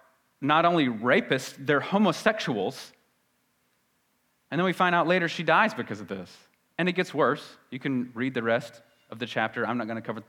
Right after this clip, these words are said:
the rest of the chapter. I don't need to. But you keep reading. It gets worse.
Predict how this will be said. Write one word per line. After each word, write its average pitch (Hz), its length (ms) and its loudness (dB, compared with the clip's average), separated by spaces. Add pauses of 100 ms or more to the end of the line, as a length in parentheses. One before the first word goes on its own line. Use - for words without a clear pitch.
(460)
the 127 80 0
rest 123 200 -2
of 120 60 -4
the - 60 -14
chapter. 120 220 -2
I 120 40 0
don't 113 220 -6
need 127 260 0
to. 101 260 -6 (920)
But 120 160 -6
you - 80 -12 (120)
keep 208 180 0
reading. 180 340 2 (180)
It 151 60 -12
gets 110 160 -2
worse. 185 480 0